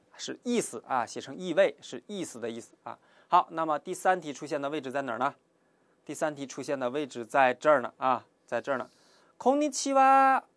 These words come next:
にも、こんばんはにも、いいという意味，怎么怎么着？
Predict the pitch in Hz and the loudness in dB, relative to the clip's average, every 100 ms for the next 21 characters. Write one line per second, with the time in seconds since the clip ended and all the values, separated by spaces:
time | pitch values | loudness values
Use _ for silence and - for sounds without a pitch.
0 | _ 202 208 254 240 143 - _ _ _ | _ -10 -4 -2 2 2 2 _ _ _
1 | _ - 214 226 226 220 214 214 226 247 | _ -4 -2 2 2 2 0 0 0 2
2 | 160 - _ _ _ 277 320 311 208 190 | 2 0 _ _ _ -4 0 2 2 4
3 | 175 147 135 131 151 - _ _ _ 220 | 4 4 0 0 -2 -4 _ _ _ 2
4 | 269 240 135 _ _ 214 156 156 143 147 | 4 4 2 _ _ 4 6 0 4 4